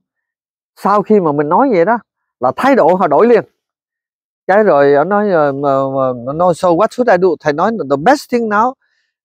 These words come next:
Chinese government should build the Chinese temple in Holy Land." Then open the new chapter for the world and the people will respect Chinese and China. Ừ, thầy nói, "Trời, anh khoái quá."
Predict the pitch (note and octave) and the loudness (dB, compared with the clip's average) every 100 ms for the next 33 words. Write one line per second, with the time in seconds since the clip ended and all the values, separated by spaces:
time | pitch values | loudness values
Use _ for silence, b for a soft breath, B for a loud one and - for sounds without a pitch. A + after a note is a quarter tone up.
0 | _ - B3 E4 D4+ G#3 G#3+ - - G3 | _ -2 0 2 2 0 -2 -6 -2 2
1 | C#4 A3+ A3 G#3+ - D4 G3+ A3+ B3+ G#3+ | 4 2 0 -2 -4 -4 0 2 2 2
2 | E3+ D3+ A#3+ C#4 D4+ A3+ - B3 D4 A3 | 0 0 0 0 0 -4 -2 -2 0 0
3 | C3+ - _ _ _ _ _ - G3+ G3+ | 0 -2 _ _ _ _ _ -2 0 2
4 | B3+ C#4 A#3 A#3+ C4 A2+ _ _ _ _ | 2 2 2 2 0 -4 _ _ _ _
5 | - F#3+ G#3+ C#3+ A#3 - A#3 G#3 G3 E3+ | -2 0 2 2 2 4 2 2 0 2
6 | A#3+ G#3+ C#4 D4+ - A#3 C4+ - G#3+ A3 | 0 0 -2 -2 0 2 2 -2 0 2
7 | A#3 B3 G3 E3+ F#3+ C4 E3+ - G3 G3+ | 2 0 0 0 2 2 0 -4 -4 -4
8 | D3 C#4+ - G#3 G3 G3+ G#3 G#3+ D#3+ _ | 0 0 0 0 2 2 2 2 -6 _
9 | - E4+ - - F3+ - _ _ _ - | -4 -4 -4 -10 -12 -14 _ _ _ -20
10 | _ _ A3 B3+ C4 E3+ - F3 F3 G3+ | _ _ -2 0 2 0 -2 -8 -4 -2
11 | G#3 F#3 C#3+ - _ _ _ _ C#3+ C#3+ | -2 -4 -8 -16 _ _ _ _ -12 -12
12 | - C3 C#3+ G#3 b b b - E3+ C#3+ | -6 -4 -2 -4 b b b 0 2 2
13 | C3 D#3+ F#3+ A3+ C4 B3 | 0 -4 -2 -2 -2 -6